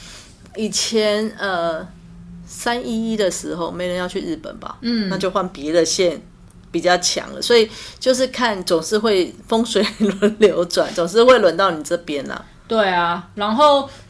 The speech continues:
Speaker 2: 这个角色，如果你有兴趣去 apply 这个业务的这个工作的话，就除了咪咪姐刚刚讲她可能脸皮要稍微厚一点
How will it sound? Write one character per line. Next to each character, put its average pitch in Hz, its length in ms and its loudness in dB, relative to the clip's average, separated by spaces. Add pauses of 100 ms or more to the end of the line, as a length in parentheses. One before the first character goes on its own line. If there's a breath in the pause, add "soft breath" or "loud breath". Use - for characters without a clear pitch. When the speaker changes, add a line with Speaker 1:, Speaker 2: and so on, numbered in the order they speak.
(240 loud breath)
Speaker 2:
这 403 160 0
个 240 360 4
角 175 300 -2
色， 226 420 0
如 269 100 2
果 311 160 4
你 226 120 0
有 185 200 2
兴 233 180 -2
趣 214 480 -2
去 247 200 -6
apply 208 360 2
这 208 80 -2
个 202 80 0
业 208 200 0
务 202 100 -2
的 175 100 -2
这 180 100 -6
个 185 120 -2
工 175 260 -6
作 170 160 -6
的 151 60 -6
话， 185 180 -6
就 220 140 -4
除 220 180 -2
了 220 80 0
咪 220 140 0
咪 226 100 0
姐 214 140 0
刚 185 180 -2
刚 208 80 -6
讲 170 160 -6
她 202 120 -4
可 202 100 -4
能 170 140 -6
脸 160 120 -4
皮 165 140 -8
要 185 180 -2
稍 185 220 -2
微 156 100 -4
厚 196 300 0
一 208 60 -4
点 156 220 -4